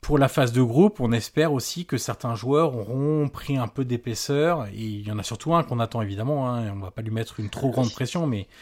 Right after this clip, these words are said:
De Ketelaere, euh, doit être la valeur ajoutée par rapport à la saison passée. C'est pas le cas pour le moment.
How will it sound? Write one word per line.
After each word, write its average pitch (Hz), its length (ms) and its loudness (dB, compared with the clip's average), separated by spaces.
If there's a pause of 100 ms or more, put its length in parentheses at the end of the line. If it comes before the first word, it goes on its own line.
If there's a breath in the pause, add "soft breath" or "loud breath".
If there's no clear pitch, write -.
(380 loud breath)
De 110 100 -4
Ketelaere, 127 560 2
euh, 107 320 -2
doit 110 260 0
être - 100 -4
la 117 100 0
valeur 117 280 0
ajoutée 110 400 -2
par 110 160 -2
rapport 117 220 -2
à 113 40 2
la 104 80 -4
saison 107 220 -8
passée. 151 300 -6
C'est - 160 -8
pas - 120 -4
le 120 60 -2
cas 123 140 -2
pour - 120 -6
le 110 100 -2
moment. 110 380 -2